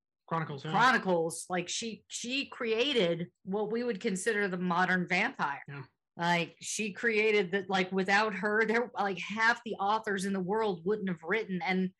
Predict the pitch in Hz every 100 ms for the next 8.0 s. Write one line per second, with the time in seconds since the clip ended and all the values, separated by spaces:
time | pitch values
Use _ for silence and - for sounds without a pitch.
0 | - 190 208 208 190 196 185 233 220 208
1 | - _ - - 233 226 226 202 220 -
2 | 196 180 175 170 170 196 220 214 202 214
3 | 196 185 190 175 214 220 180 160 156 _
4 | _ - 190 208 - - 247 254 185 190
5 | - 196 202 185 190 170 208 240 220 185
6 | 175 180 180 170 170 180 175 170 170 -
7 | 202 214 196 208 196 190 196 226 202 202